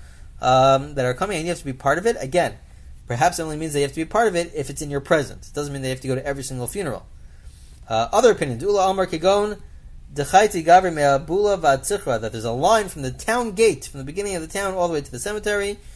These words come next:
Rav Shesa B'Tzima Bar Rabbi Yochanan Amar, another interesting point in Tilasa Kinis-, Kinisinasa, that the, the removal of the Torah should be just as we, it was given. Just like we received the Torah, Matan Nisinasa B'Shishim Riboy, it was with six hundred thousand people.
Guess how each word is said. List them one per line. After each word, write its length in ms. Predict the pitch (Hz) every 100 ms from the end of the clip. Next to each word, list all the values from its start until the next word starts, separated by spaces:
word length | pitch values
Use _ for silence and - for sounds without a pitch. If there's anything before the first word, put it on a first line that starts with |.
| - -
Rav 100 | -
Shesa 280 | 123 196 180
B'Tzima 300 | 156 170 156
Bar 140 | 139 135
Rabbi 180 | 135
Yochanan 340 | 160 202 196 175
Amar, 360 | 180 170 175 - - - - -
another 240 | 147 170
interesting 380 | 180 160 165 151
point 200 | 165 160
in 60 |
Tilasa 400 | 127 147 185 185
Kinis-, 400 | 165 160 147 - - -
Kinisinasa, 720 | 139 135 139 127 131 117 90 - - - -
that 240 | - 123 127
the, 200 | 127 135
the 160 | 127
removal 640 | 131 139 208 202 233 226 220
of 80 | 190
the 60 |
Torah 220 | 185 185
should 120 | 175 156
be 80 |
just 200 | 143 175
as 160 | 170 143
we, 160 | 143 -
it 100 | 156
was 160 | 135 127
given. 280 | 143 113
Just 200 | 98 190
like 160 | - 175
we 120 | 156
received 340 | 135 131 254 214
the 80 |
Torah, 520 | 175 226 233 175 113 - - - -
Matan 320 | 175 202 196
Nisinasa 520 | 180 - 175 196 170 151
B'Shishim 400 | 143 180 - 131
Riboy, 340 | 160 208 220
it 40 |
was 140 | 165 135
with 120 | 127
six 220 | - 190
hundred 220 | 180 139
thousand 240 | 131 123 127
people. 420 | 185 196 190 185